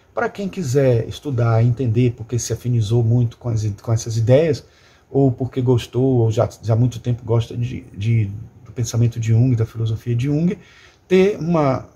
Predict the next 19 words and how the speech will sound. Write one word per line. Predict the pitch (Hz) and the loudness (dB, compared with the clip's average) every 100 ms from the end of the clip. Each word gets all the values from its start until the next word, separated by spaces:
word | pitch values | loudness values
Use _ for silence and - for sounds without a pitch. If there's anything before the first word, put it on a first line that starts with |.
| - - | -20 -10
pinceladazinha | 147 - 127 127 127 113 127 | -6 0 2 2 2 0 -2
que | 127 | -2
vai | 131 123 | -2 -2
ajudar | 123 113 107 117 - - _ _ | -2 -2 2 2 0 -10 _ _
a | - 117 | 0 4
motivar | 123 131 123 104 104 113 - | 4 2 -2 -2 0 2 0
a | 107 | 0
ler | 104 | 0
um | 107 | -2
pouco | 110 110 | -4 -6
mais. | 113 82 78 - _ _ _ _ - _ _ _ _ _ _ | -6 -6 -8 -16 _ _ _ _ -20 _ _ _ _ _ _
<clears throat> | 170 147 127 | -2 0 0
Bom, | 156 180 - - _ _ | 0 0 -4 -12 _ _
<clears throat> | _ 196 190 147 | _ 2 2 2
a | 180 | 0
questão | 180 202 - 160 135 - _ 254 254 | 2 0 0 0 -2 -4 _ -8 -4
<clears throat> | 254 196 143 104 | -2 0 0 4
da | 151 | 4
sincronicidade, | 156 180 170 151 143 127 120 120 135 117 92 | 4 0 -2 -2 -2 -4 -2 0 0 -2 -6